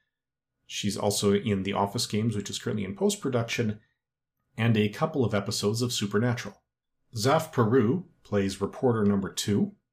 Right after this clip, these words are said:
It's a pretty tiny role. It may have shown up as fa-,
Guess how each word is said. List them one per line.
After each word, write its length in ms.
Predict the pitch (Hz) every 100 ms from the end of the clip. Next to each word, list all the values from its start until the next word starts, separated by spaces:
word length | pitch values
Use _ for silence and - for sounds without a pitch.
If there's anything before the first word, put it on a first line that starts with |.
| _ _ _ _ _ -
It's 180 | 131 147
a 140 | 135
pretty 360 | 127 - 214 240
tiny 380 | - 190 175 139
role. 540 | 110 117 175 202 - _ _ _
It 200 | - 104
may 180 | 110 117
have 460 | 117 110 101 - - _ _ -
shown 360 | - 123 104
up 160 | 98 95
as 200 | 92 -
fa-, 320 | - 98 98